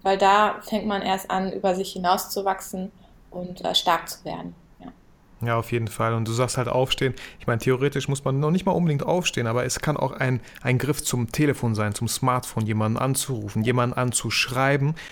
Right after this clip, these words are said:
Speaker 2: Also das ist auch schon etwas, womit ihr irgendwas in Bewegung setzt, setzen könnt halt. Und nicht einfach nur, „Ah, nee, ich trau mich nicht“ und „Nee, ich glaub nicht, dass meine Bilder gut genug sind“. Also einfach posten und wenn die sagt, „Nee, die Bilder sind nicht gut genug“,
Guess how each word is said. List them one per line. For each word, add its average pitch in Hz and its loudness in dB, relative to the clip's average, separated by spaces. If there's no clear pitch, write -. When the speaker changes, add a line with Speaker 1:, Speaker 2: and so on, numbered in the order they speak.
Speaker 2:
Also 113 -2
das 120 0
ist - -4
auch 143 2
schon 127 0
etwas, 135 -2
womit 135 4
ihr 135 4
irgendwas 139 2
in 127 0
Bewegung 131 2
setzt, - -4
setzen 110 -2
könnt 104 -2
halt. 95 -6
Und 117 0
nicht 113 0
einfach 113 0
nur, 117 -2
„Ah, 113 0
nee, 123 0
ich 123 -4
trau 123 -4
mich 117 -2
nicht“ 117 -4
und 117 -4
„Nee, 120 2
ich 113 -2
glaub 117 -2
nicht, 127 0
dass 123 -2
meine 120 0
Bilder 120 0
gut 113 -4
genug 117 0
sind“. 110 -6
Also 113 0
einfach 123 -2
posten 123 -2
und 110 0
wenn 113 2
die 113 0
sagt, 107 -2
„Nee, 117 2
die 113 0
Bilder 113 2
sind 107 -2
nicht 110 -2
gut - -2
genug“, 127 0